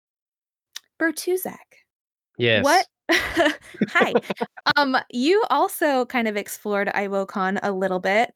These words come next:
Speaker 1: I thought before I jump into my own games that I discovered, I wanted to hear about some games that stuck out to you.
Speaker 2: Well, there was really only two games that,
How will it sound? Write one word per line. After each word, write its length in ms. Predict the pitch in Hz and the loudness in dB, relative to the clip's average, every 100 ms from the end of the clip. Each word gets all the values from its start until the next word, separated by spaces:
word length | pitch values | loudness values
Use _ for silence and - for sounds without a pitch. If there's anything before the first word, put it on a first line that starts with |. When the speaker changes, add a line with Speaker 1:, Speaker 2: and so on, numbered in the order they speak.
| - | 0
Speaker 1:
I 160 | 220 | 0
thought 460 | 220 - 254 254 - | 0 0 2 2 0
before 320 | - 226 240 233 | -4 -2 2 2
I 120 | 214 | 2
jump 260 | 202 202 - | 0 -4 0
into 260 | 302 - | 0 0
my 300 | 214 196 370 | 0 2 4
own 120 | 269 220 | 4 2
games 380 | 175 147 185 - | 0 0 -2 -2
that 120 | - | -2
I 60 | |
discovered, 540 | 175 180 - 180 190 196 | -2 -2 -2 0 2 2
I 80 | 208 | 2
wanted 240 | 233 240 | 2 2
to 80 | 233 | 0
hear 280 | 240 226 220 | 0 2 2
about 420 | 202 196 190 - - - _ | 2 2 2 -2 -14 -20 _
some 260 | - 214 214 | -2 0 0
games 280 | 202 196 - | 0 -2 -2
that 120 | - | -2
stuck 220 | - 190 | -2 -2
out 100 | - - | -4 -6
to 100 | 156 | -4
you. 180 | 170 - 190 _ _ _ _ _ _ _ _ _ _ _ _ | -2 -2 -10 _ _ _ _ _ _ _ _ _ _ _ _
Speaker 2:
Well, 80 | 123 | -2
there 120 | 131 | 0
was 120 | 139 | 0
really 240 | 123 160 139 | 2 2 4
only 200 | 139 107 | 2 0
two 320 | - 113 110 | -2 -2 0
games 640 | 101 90 92 92 - - _ | 2 2 0 -2 -4 -6 _
that, 440 | 98 95 80 76 | -4 0 0 -2